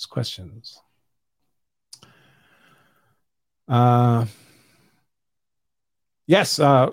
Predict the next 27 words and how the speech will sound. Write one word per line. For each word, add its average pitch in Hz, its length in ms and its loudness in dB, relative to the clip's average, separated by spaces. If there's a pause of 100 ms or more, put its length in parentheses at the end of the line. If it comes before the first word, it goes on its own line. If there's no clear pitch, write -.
Law 156 140 4
of 151 60 0
Self-Defense 143 580 -2
member 143 300 2
Robert 143 360 2
says, 123 240 0
"Andrew, 151 440 0
it 117 60 0
appears 175 320 2
that 165 100 2
under 151 200 2
German 165 320 2
law, 151 200 4
you 156 140 -2
could 127 220 -2
go 170 240 4
after 165 240 2
that 165 200 4
train 190 600 2 (420)
for 139 80 4
blowing 190 360 6
its 185 120 0
horn." 202 500 2 (1500)
That 127 120 -4
would 135 140 0
be 131 380 0
interesting. 123 580 -6